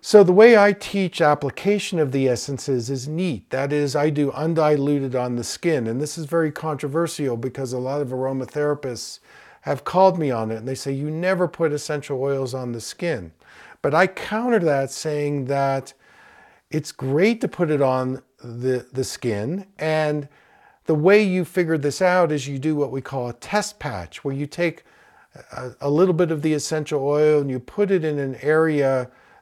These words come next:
that's on the inside part of your wrist. And that is a safe area where you put a drop on there and you watch your skin response. And that can tell you if you start getting redness or it's burning or,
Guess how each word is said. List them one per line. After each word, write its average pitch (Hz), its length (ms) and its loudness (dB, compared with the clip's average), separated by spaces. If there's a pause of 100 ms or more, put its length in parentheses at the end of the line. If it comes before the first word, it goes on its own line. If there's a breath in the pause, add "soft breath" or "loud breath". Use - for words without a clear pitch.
that's 135 560 -2 (160)
on 143 160 -2
the 143 160 -2
inside 165 540 0
part 156 260 0
of 131 140 0
your 123 120 -4
wrist. 131 580 -4 (840 soft breath)
And 135 180 -6
that 165 240 4
is 175 140 0
a 151 60 -4
safe 170 480 -2
area 165 400 4
where 135 140 0
you 135 120 -2
put 180 260 -4
a 160 60 -2
drop 143 460 0
on 139 200 -2
there 135 200 -2
and 135 100 -4
you 135 80 -4
watch 151 460 -2
your 139 100 -6
skin 156 420 -6
response. 139 760 -6 (400 loud breath)
And 143 160 -4
that 170 140 2
can 180 160 -2
tell 196 320 2
you 127 160 0
if 110 80 -8
you 143 60 -6
start 143 340 -2
getting 131 340 -2
redness 147 600 -2
or 107 160 -6
it's 98 140 -10
burning 147 720 -2
or, 107 640 -4